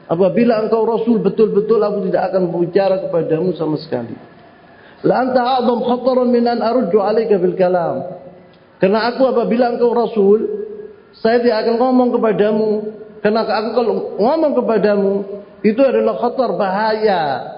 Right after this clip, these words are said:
Man aruddu 'alaika bil kalam. Aku akan membantahmu dengan omongan. Karena itu rasul. Tak boleh dibantah. Kalau umpamanya engkau ini rasul. Wa in kunta takdzib, apabila engkau berdusta ala Allah, ma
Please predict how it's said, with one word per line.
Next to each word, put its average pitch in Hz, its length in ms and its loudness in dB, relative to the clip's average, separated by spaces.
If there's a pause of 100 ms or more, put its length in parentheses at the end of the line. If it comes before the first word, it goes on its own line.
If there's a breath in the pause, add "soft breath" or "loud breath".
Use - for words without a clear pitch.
(380)
Man 202 240 0
aruddu 202 400 2
'alaika 196 480 2
bil 165 160 -2
kalam. 165 800 -2
Aku 170 320 0
akan 202 340 0
membantahmu 175 600 0
dengan 170 320 0
omongan. 185 800 -2 (320)
Karena 175 240 2
itu 202 160 4
rasul. 220 400 2 (880)
Tak 123 160 -2
boleh 233 240 4
dibantah. 175 800 0 (320)
Kalau 185 320 2
umpamanya 202 640 0
engkau 175 160 2
ini 175 160 0
rasul. 160 560 -4 (540 loud breath)
Wa 185 240 2
in 262 160 2
kunta 370 320 2
takdzib, 233 560 2
apabila 233 480 2
engkau 247 240 0
berdusta 214 560 0
ala 202 240 2
Allah, 196 640 0
ma 247 100 0